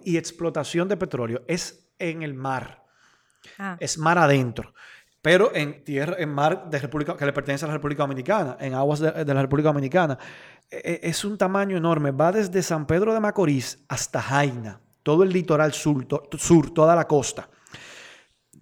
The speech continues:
Speaker 1: Si arranca en San Pedro de Macorís, quiere decir que pasa por Juan Dolio, Guayacane, Boca Chica, todo Santo Domingo Este, la Avenida España,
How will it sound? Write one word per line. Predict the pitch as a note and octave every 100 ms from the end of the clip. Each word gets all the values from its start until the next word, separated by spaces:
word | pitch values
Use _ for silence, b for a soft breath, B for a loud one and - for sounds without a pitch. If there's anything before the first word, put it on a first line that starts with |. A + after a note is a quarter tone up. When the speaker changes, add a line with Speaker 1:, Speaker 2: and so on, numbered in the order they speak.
| -
Speaker 1:
Si | - C3+
arranca | A#2+ C#3 E3
en | A3
San | A#3
Pedro | A3+ A3+ A3
de |
Macorís, | A3 A3 F#3+ E3+
quiere | D#3 C#3
decir | E3
que | D3
pasa | C3 B2+ C3+
por | D#3+
Juan | D#3+ F#3 F3+
Dolio, | D3 C#3+ C3
Guayacane, | A2+ A#2+ B2 E3 E3 D3+ C#3+ C#3 B2 B B B
Boca | C3 A#2+ D#3+ E3
Chica, | F3 E3 E3 - B2 -
todo | D3+ D#3
Santo | F3+ E3+
Domingo | F3+ F3 F#3 E3+
Este, | E3+ E3 - C#3 B2+
la | B2+
Avenida | B2+ C3 D#3+
España, | E3 - E3+ D#3+ D3+